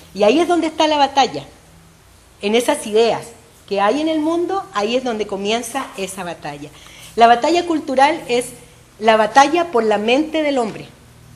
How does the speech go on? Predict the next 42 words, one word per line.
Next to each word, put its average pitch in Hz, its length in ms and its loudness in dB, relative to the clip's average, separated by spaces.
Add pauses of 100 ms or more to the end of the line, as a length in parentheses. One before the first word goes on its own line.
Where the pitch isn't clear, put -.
(240)
por 202 100 -2
nuestra 196 300 -6
mente. 214 420 -6 (440)
Si 190 60 -12
ustedes 247 280 2
se 320 100 -4
fijan, 311 420 -4 (420)
todo 262 220 6
lo 349 140 0
que 285 180 0
entra 311 280 0
a - 20 0
nuestra, 233 340 -2
nuestra 214 320 -8
mente, 269 720 0
nuestros 220 400 -6
ojos, 302 240 -2
queda 254 200 -2
aquí, 311 300 -4
en 202 100 -6
nuestra 208 240 -8
mente, 233 360 -4
de 185 80 0
ahí 285 560 -4
donde 208 240 0
parten 220 420 0
lo-, 196 160 -6
los 175 160 -8
pensamientos. 233 880 -4 (340)
Si - 60 -14
ustedes 240 300 0
recuerdan, 247 440 2
en 226 80 -2
la 202 120 0
Biblia 226 200 2
dice 226 300 -2
que 214 140 -2
¿de 185 100 0
dónde 247 240 0
vienen 262 240 0
las 226 160 -4
guerras? 247 300 -2